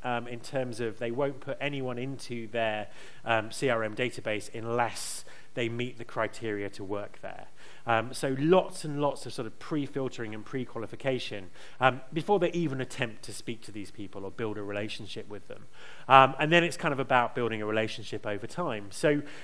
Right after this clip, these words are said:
um, they're, they're using something that, um, the U S analysts would call talent relationship marketing,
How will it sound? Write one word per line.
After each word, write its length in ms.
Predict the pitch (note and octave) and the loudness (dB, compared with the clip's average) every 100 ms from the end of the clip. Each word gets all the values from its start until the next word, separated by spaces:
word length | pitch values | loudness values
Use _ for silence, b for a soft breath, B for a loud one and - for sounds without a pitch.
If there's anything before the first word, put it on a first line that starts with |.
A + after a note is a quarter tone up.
| B B | B B
um, 320 | E3 D#3+ D3+ D3 | 6 6 6 0
they're, 180 | E3 D3+ | -2 2
they're 120 | F3 | 0
using 420 | E3+ A#3 G#3 G3+ | 2 2 2 0
something 520 | - F#3 D3 D#3 C3+ | 2 0 2 -2 0
that, 300 | C3 A#2+ A2 - | 0 0 -2 0
um, 380 | A#2+ A2 G#2+ G#2+ | 2 2 0 -4
the 80 | A#2 | -4
U 220 | A#2 C3 | -2 2
S 180 | A#2+ - | 2 0
analysts 520 | C3 B2+ A2+ G#2 - | -4 -2 -2 -2 -6
would 200 | A2 A2 | -8 -8
call 340 | - B2+ A2 G#2 | -6 -4 -4 -4
talent 480 | - D#3+ C3+ B2 A2 | 4 6 6 2 -2
relationship 680 | A#2 B2+ - A#2 - G#2+ | 4 4 4 -4 -6 -8
marketing, 600 | G2+ C3+ B2 - A#2 A2+ | 0 0 0 -2 -4 -4